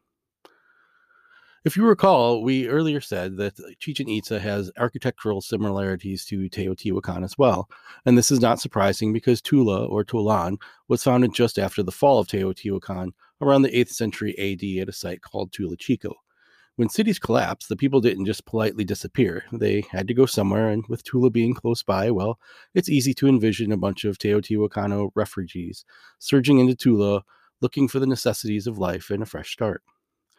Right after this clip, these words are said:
Tula Chico was then abandoned for unknown reasons, uh, roughly a hundred and fifty years later, and Tula Grande began its ascent. Tula Grande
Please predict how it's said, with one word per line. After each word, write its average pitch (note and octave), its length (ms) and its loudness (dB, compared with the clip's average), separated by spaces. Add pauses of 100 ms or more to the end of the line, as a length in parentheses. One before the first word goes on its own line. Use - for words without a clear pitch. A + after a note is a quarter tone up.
(300)
Tula A#2 240 6
Chico G#2 400 2
was G#2 200 2
then A2+ 100 0
abandoned G#2 520 0 (240)
for - 180 0
unknown E3 380 6
reasons, F2 540 0 (440)
uh, G#2 200 -4
roughly A2+ 360 0
a G#2 40 -2
hundred A2+ 280 0
and G#2 100 -4
fifty A2+ 240 -6
years A2 260 0
later, A2 300 0 (100)
and G#2+ 200 -4
Tula C3+ 260 2
Grande A2 600 -2 (160)
began G2 300 -4
its F#2+ 160 -10
ascent. F2+ 300 -12 (600)
Tula B2+ 220 6
Grande A#2+ 500 2